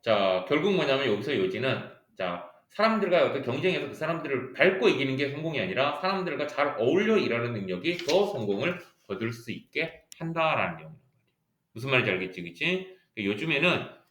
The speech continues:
기술을 가진 사람, 똑똑한 사람이, 자, 성공하는 것이 아니라, 친구 많은 사람이 성공을 하게 돼 있다라는 얘기를 하고 싶은 거야. 무슨 얘기인지 알겠지, 그치?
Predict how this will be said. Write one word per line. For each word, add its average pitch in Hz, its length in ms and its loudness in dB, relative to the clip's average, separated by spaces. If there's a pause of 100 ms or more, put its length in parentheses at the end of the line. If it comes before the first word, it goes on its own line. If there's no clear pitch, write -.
(100)
기술을 190 420 0
가진 113 260 -2
사람, 101 200 -2
똑똑한 196 440 -4
사람이, 165 720 2
자, 98 360 -2
성공하는 165 340 -2
것이 123 180 0
아니라, 120 320 0
친구 220 280 -4
많은 139 220 2
사람이 120 380 -4
성공을 120 400 -4
하게 131 160 -4
돼 104 100 -6
있다라는 104 480 -4
얘기를 107 300 -8
하고 139 120 -4
싶은 - 140 -14
거야. - 120 -20 (2500)
무슨 127 180 -4
얘기인지 113 180 0
알겠지, 95 280 -2
그치? 170 540 -4